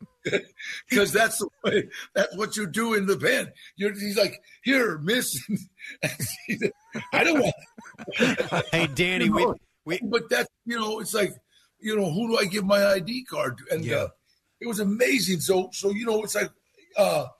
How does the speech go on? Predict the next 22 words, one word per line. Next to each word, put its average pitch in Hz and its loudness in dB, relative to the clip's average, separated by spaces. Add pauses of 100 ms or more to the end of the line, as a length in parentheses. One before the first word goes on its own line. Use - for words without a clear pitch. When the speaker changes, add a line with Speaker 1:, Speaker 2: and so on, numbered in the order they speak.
(1080)
Speaker 1:
you 208 0
have 240 4
to 220 2
have 208 2
a 202 0
good 175 -2
support 151 -6
system. 147 -6
So 131 -8
thank 202 -2
God 160 2
I 143 2
got 131 0
a - -6
great - -2
one. 117 -6
I 131 0
got 120 0
Mario 147 2
Castillo, 135 -2
Mikey 127 -2
Castillo, - -4